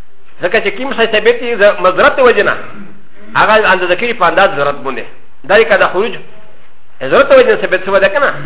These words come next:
تو بول وکړلې او داس وکړو کنه، بس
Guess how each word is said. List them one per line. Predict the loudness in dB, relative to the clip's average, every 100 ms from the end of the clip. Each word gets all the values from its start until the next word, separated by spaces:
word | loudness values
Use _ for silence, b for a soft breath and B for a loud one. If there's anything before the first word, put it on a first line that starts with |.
| -8 -10 -10 -10 -10 -10 -10 -10 -8 -4
تو | 2
بول | 4 4
وکړلې | 2 2 2 6
او | 6 6
داس | 4 2
وکړو | -2 0 0 2
کنه، | 0 -2 -6 -6
بس | 0 0